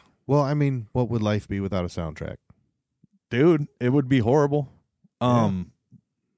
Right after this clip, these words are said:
Speaker 1: Some people live in that silence.
Speaker 2: I'm glad that Stevie Wonder and Ray Charles could embrace music and feel music.
Speaker 1: Yeah.
Speaker 2: I guess that was the, the best way they c-, I
Speaker 1: Without being able to see.
Speaker 2: Dude, that, that's a tough sell for me.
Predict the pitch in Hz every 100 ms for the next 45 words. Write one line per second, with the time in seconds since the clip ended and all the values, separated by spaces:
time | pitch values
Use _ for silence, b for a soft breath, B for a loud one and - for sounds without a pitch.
0 | _ - 135 143 135 131 127 135 131 120
1 | - 156 185 180 - - 135 147 123 147
2 | 147 147 131 117 - _ _ - - 147
3 | 143 123 131 135 135 120 107 123 123 127
4 | 123 123 110 120 107 95 113 117 107 113
5 | 123 107 104 98 98 92 90 - _ _
6 | _ _ _ _ _ - 139 139 131 127
7 | 123 _ _ _ _ 117 131 135 151 -
8 | _ _ 110 123 110 - 107 127 - 123
9 | 123 104 101 90 82 92 110 110 - 104
10 | 107 101 - - 101 - 104 101 95 104
11 | 104 98 95 85 - 101 101 104 _ _
12 | _ _ 127 127 107 135 - - - 120
13 | 147 117 131 117 - 117 113 98 95 101
14 | 98 85